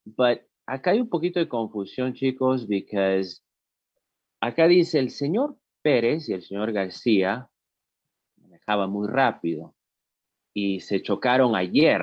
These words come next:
ayer se chocaron", ahí dice, y bueno, inmediatamente llamaron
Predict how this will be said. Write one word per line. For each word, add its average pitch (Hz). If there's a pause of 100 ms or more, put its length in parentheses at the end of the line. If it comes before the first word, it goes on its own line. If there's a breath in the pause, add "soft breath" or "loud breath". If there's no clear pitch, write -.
(100)
ayer 110
se 95
chocaron", 85 (100)
ahí -
dice, - (200)
y 90
bueno, 95
inmediatamente 90
llamaron 85